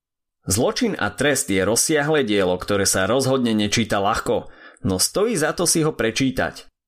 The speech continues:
Najmä ak vás zaujíma psychológia alebo rôzne vyšetrovacie postupy, alebo jednoducho život obyčajných ľudí v Rusku počas devätnásteho storočia.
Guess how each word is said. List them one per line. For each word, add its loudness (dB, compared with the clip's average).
Najmä 0
ak -2
vás 0
zaujíma 0
psychológia 0
alebo 0
rôzne 0
vyšetrovacie -2
postupy, -4
alebo 0
jednoducho 0
život -2
obyčajných 0
ľudí 0
v 0
Rusku -2
počas -2
devätnásteho 0
storočia. -2